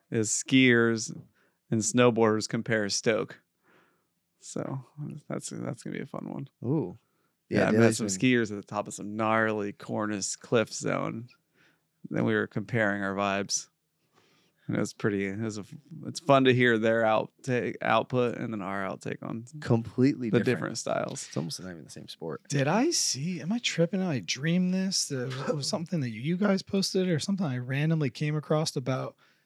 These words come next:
Speaker 3: some mountain somewhere trying to, I don't know if outlaw or ban snowboarding.
Speaker 2: It was, uh, April Fool's.
Speaker 3: It was?
Speaker 2: Yeah.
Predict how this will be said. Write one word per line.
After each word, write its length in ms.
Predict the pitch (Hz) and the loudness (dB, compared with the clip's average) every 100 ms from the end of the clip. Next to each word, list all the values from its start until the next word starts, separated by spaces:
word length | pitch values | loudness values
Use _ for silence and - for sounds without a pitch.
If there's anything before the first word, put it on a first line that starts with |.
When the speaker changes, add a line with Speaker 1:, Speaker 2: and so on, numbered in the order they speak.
| _ | _
Speaker 3:
some 500 | - - 151 156 127 | -2 4 4 4 2
mountain 680 | 117 123 131 160 160 170 - - - - - - - | -2 -4 0 0 0 -2 -10 -20 -20 -18 -18 -12 -6
somewhere 720 | - - 139 143 151 156 151 | -2 2 2 2 2 2 0
trying 360 | - 143 139 120 | -2 0 0 -2
to, 420 | - 131 123 107 - _ _ | -2 -4 -4 -8 -16 _ _
I 60 | 139 | -4
don't 60 | 135 | -2
know 40 | |
if 60 | 98 - | -4 -4
outlaw 540 | 127 135 151 147 143 | -2 -2 0 0 -2
or 140 | 127 | -6
ban 600 | 107 123 131 143 147 151 - _ | -8 -6 -2 0 0 -4 -8 _
snowboarding. 760 | - - 135 143 160 170 185 180 _ - | -8 0 2 2 2 0 -4 -8 _ 0
Speaker 2:
It 160 | 110 | 4
was, 180 | 104 101 | 4 2
uh, 220 | 98 90 | 0 -2
April 280 | 76 82 78 | -2 -6 -8
Fool's. 480 | - 85 80 92 - _ - | -8 -6 -6 -8 -14 _ -2
Speaker 3:
It 80 | 151 | 0
was? 360 | 123 131 - - - | 0 -4 -10 -16 -10
Speaker 2:
Yeah. 260 | - 64 | -8 -8